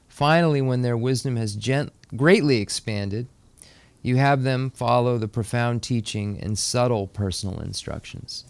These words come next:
So here, uh, again, we're in the section of ways, four ways of gathering disciples, or, uh, the word gathering is very strange, or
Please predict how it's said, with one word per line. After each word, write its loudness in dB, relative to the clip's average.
So -2
here, 2
uh, -2
again, 0
we're -2
in -2
the -4
section -2
of -6
ways, 2
four 0
ways 2
of -4
gathering 0
disciples, -4
or, -6
uh, -10
the -8
word -2
gathering 0
is -6
very -4
strange, -6
or -10